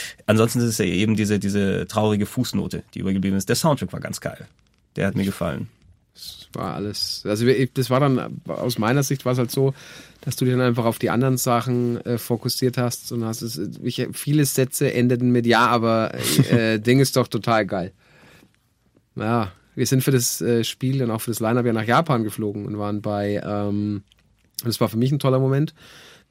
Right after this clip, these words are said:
Speaker 2: ähm, oder eigentlich für alle war es ein toller Moment. Wir waren in dem Kreativ-Meeting-Raum von Sonic Team,
Speaker 1: Mhm.
Speaker 2: den man vielleicht mal irgendwann, ich hatte den schon mal gesehen in der Electronic Gaming Monthly oder so, so ein komplett weißer Raum
Speaker 1: Sagst du,
Speaker 2: mit
Speaker 1: „Endlich
Speaker 2: Kissen
Speaker 1: stehe ich da.“
Speaker 2: und,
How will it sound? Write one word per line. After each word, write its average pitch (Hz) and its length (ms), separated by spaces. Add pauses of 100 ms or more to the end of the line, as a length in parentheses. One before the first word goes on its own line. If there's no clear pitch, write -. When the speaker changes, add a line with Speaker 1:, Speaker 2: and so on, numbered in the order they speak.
(120)
Speaker 2:
ähm, 110 360
oder 104 100
eigentlich 98 160
für - 160
alle 151 320
war 104 60
es 101 80
ein 104 100
toller 107 220
Moment. 104 340
Wir 107 100
waren 101 200
in 110 160
dem 107 240
Kreativ-Meeting-Raum 113 1800
von 104 540
Sonic 131 340
Team, 110 280
Speaker 1:
Mhm. 110 40
Speaker 2:
den 110 160
man 101 220 (280)
vielleicht - 300
mal 113 120
irgendwann, 123 600
ich - 160
hatte 123 220
den 120 160
schon 123 80
mal 117 100
gesehen 120 320
in 113 80
der 110 80
Electronic 107 500
Gaming 110 320
Monthly 104 460
oder 101 140
so, 101 260 (300)
so - 160
ein 107 100
komplett 110 380
weißer 113 420
Raum 113 320
Speaker 1:
Sagst 117 60
du, 113 60
Speaker 2:
mit 120 120
Speaker 1:
„Endlich 127 280
Speaker 2:
Kissen 120 100
Speaker 1:
stehe 120 180
ich 120 140
da.“ 101 220
Speaker 2:
und, 110 140